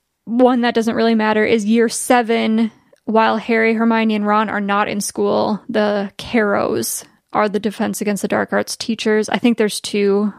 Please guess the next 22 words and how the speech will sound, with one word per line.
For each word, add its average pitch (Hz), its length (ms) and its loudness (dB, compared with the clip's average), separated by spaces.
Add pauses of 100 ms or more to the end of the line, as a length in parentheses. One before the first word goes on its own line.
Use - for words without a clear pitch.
(440)
or 233 80 6
one 247 240 2
of 285 80 -4
them 277 160 2
is 254 120 0
the 226 100 2
teacher, 208 420 0
the 196 140 2
other 196 160 2
one 196 100 -2
is 190 100 -2
just, 185 200 -4
like, 202 120 -2
there - 460 0
being - 280 -2
mean. - 340 -2 (480)
They're 240 100 4
brother 269 260 2
and 269 140 0
sister, 220 540 0 (480)
and 208 520 0 (640)
they 214 320 2